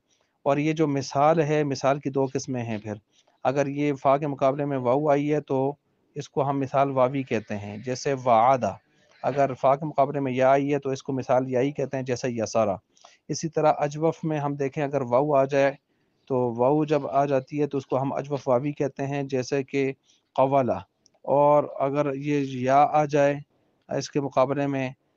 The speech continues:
तो फिर इसको हम, अ, अजवफ़ याई कहते हैं, जैसे बया, तो क़वाला बया। इसी तरह नाक़िस की तरफ जब हम चलते हैं तो नाक़िस में लाम के मुकाबले में हरफ इल्लत आता है,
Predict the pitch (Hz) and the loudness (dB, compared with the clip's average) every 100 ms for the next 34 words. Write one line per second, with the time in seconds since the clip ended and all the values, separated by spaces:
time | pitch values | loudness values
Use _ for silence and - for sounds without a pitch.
0 | _ 143 120 147 135 - 135 139 139 - | _ -10 -4 -2 -2 -4 -2 -2 -4 -8
1 | - 127 120 120 113 113 107 147 143 147 | -6 -2 2 2 4 2 0 -2 -2 -2
2 | 143 131 127 139 147 135 143 135 131 120 | -4 -2 0 0 -2 -4 -4 -4 -4 -4
3 | 139 120 113 123 120 95 90 _ _ _ | -6 -2 0 4 4 4 0 _ _ _
4 | _ - - 127 135 147 151 151 151 131 | _ -10 0 2 4 4 4 2 0 0
5 | 131 113 98 85 _ _ _ _ _ 156 | 4 4 4 0 _ _ _ _ _ -8
6 | 147 160 165 160 143 127 127 165 160 170 | -4 0 2 2 2 2 2 0 -4 -4
7 | 170 147 151 139 139 135 139 147 143 143 | -4 -2 -4 -2 -2 -4 -2 -2 -2 -4
8 | 131 123 123 147 - 143 123 123 143 151 | -4 -4 -4 -6 -6 -4 0 2 2 -2
9 | 139 131 127 139 135 131 139 135 143 131 | -2 0 0 -2 -2 -4 -4 -8 0 0
10 | 127 143 131 | 2 2 2